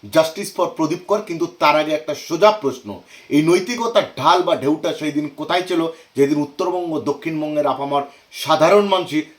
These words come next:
জাস্টিস চেয়ে রাস্তায় নামছিল যে, "Justice for আর জি কর, justice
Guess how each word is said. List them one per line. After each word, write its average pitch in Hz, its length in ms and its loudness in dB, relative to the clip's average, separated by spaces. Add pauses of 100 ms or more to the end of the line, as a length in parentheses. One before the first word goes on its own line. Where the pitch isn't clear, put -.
(160)
জাস্টিস 156 440 0
চেয়ে 156 180 0
রাস্তায় 135 440 0
নামছিল 170 520 -2 (280)
যে, 117 80 -8
"Justice 147 500 0
for 147 160 4
আর 135 120 2
জি 123 160 -6
কর, 131 200 -2
justice 127 420 -8